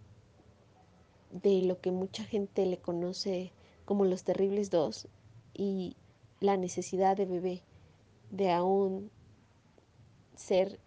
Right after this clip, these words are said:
entre comillas, independiente, pero también dependiente de mamá, es confuso para él, para bebé. Son algunas de las etapas donde los brotes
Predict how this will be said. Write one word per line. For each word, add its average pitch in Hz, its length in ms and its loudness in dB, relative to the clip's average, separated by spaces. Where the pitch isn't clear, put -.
entre 185 220 -8
comillas, 185 480 -4
independiente, 185 920 -2
pero 180 220 4
también 185 380 0
dependiente 180 520 -4
de 165 100 -2
mamá, 160 400 -6
es - 120 -16
confuso 196 560 -4
para - 240 -4
él, - 140 -8
para 180 200 0
bebé. 175 280 -4
Son 277 220 0
algunas 277 340 2
de 262 80 0
las 214 220 -2
etapas 190 540 -8
donde 196 260 -2
los 196 240 0
brotes 208 520 -4